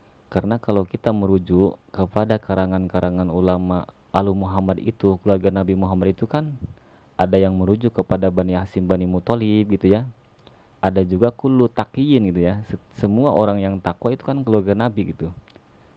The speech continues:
Menurut keterangan kan Al-Mahdi min waladi Fatimah gitu ya. Al-Mahdi itu kan, eh, keturunan Siti Fatimah. Jadi artinya kan duriah Nabi gitu. Nah,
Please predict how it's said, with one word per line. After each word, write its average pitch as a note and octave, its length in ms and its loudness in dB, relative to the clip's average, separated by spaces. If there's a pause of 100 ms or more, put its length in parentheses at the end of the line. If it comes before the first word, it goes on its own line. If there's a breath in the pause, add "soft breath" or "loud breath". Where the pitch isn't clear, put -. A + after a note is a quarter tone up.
(140)
Menurut G#2 320 2
keterangan A2 560 -2
kan F2 160 -6
Al-Mahdi G2+ 560 0
min A2 240 2
waladi G2+ 320 2
Fatimah F#2+ 560 -2
gitu F2+ 240 0
ya. F2+ 240 0 (480 soft breath)
Al-Mahdi F#2 480 0
itu G2+ 160 -6
kan, D3 280 -4 (360)
eh, F#2 160 -2
keturunan F#2 480 0
Siti G2 240 -2
Fatimah. G#2 640 -2 (340)
Jadi G2 240 2
artinya G2+ 400 0
kan C3 160 -2
duriah G2+ 240 2
Nabi G#2 380 -2
gitu. D2+ 180 -12 (640)
Nah, E2 160 -2